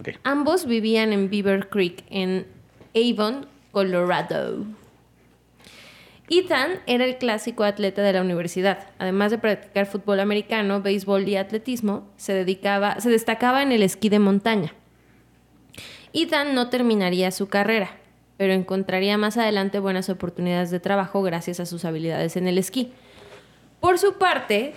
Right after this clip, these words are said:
Speaker 2: Harper era presidenta del comité estudiantil y fue nombrada la mejor de su clase en el noventa y cinco.
Speaker 1: Ay, cálmate, ñoña.
Speaker 2: <laughs> Súper, era yo. Obviamente, ella sí se graduó con honores de la carrera de psicología.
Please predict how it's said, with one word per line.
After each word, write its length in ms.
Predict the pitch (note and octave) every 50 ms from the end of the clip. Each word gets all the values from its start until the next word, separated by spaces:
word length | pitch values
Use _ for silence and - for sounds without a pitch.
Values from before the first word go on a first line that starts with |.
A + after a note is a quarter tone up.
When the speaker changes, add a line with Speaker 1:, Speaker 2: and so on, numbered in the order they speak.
| - -
Speaker 2:
Harper 600 | C4+ A3+ G#3+ G3 - - - E3+ F#3 A#3 - - - -
era 320 | A3 G#3+ G3+ G#3 G3+ G#3
presidenta 500 | G#3+ G#3 G#3 - G#3 F#3+ F#3+ G3 G3 G3+
del 180 | G3+ G3 F#3 F3+
comité 520 | - F3+ F3 F3 F3+ F3 - - G#3 G#3
estudiantil 760 | G#3 G3+ G3+ A#3 A#3 A3 G3+ G#3 A3 G#3+ G#3+ B3 A#3 A3+ - -
y 100 | - A3
fue 200 | - - G3 G3
nombrada 520 | F#3+ G3 G3 G3+ G3+ G3 F#3+ F#3+ F#3 G3 G3+
la 140 | G3+ F#3
mejor 420 | F3 D#3+ E3 - - - F#3+ F#3+ G3
de 100 | A#3 C4
su 180 | B3+ A3 G3
clase 340 | - F#3+ F3 F3 F#3 - A#3
en 80 | A#3+ A#3+
el 100 | G#3 F#3
noventa 400 | E3 D#3 D3+ D3+ D3+ - - D3
y 80 | D3 D#3
cinco. 680 | - - - - A3 B3 A#3+ A3 G3+ F3 C#3 A2+ - - -
Speaker 1:
Ay, 500 | - A#2 G2+ F2 F2 F2 F2 E2+ F2 -
cálmate, 500 | - C3 D3 D3+ C3 - - G2+ G2+ G#2
ñoña. 380 | G#2+ G2+ G2+ G2+ G2 G2+ - - _ _ -
Speaker 2:
<laughs> 600 | - A3 A#3+ A3 G3 F3+ G#3 - F3+ F3+ F#3+ - -
Súper, 440 | - - G#3+ F3+ - F#3+ F#3 F3+ -
era 240 | - G3+ F#3+ F#3+ F#3+
yo. 160 | F3+ E3+ - D#3 - - - A3+ C#4 - - - - - - - -
Obviamente, 680 | - E4 F4 F4 F4 E4 D4+ C#4+ A#3+ C#4 C#4 - - A3
ella 220 | A3 G3+ G3+ A3
sí 160 | G#3+ - G3+
se 160 | G3 - G3+ G3
graduó 340 | G3 G3 G3 F#3+ F3+ E3
con 140 | F3 F#3+ F#3+
honores 380 | F#3+ G3 G3+ G3 E3+ F3 F3 F3+
de 80 | F3
la 120 | D#3 D3+ D3
carrera 300 | - D#3 D#3 E3+ F#3 F#3+
de 140 | F#3+ G3+ A3+
psicología. 720 | A3+ - - A3 G3+ - - G3 F3+ E3+ E3 - - -